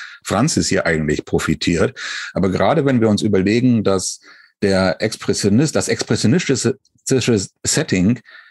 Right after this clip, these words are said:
ähm, äh, das, das Innere der Seele zeigt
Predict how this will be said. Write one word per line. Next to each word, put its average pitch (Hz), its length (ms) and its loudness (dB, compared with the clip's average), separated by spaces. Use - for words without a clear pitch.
ähm, 104 440 2
äh, 101 120 0
das, 104 360 -2
das - 300 -2
Innere 151 480 2
der 113 180 2
Seele 104 640 2
zeigt - 720 -4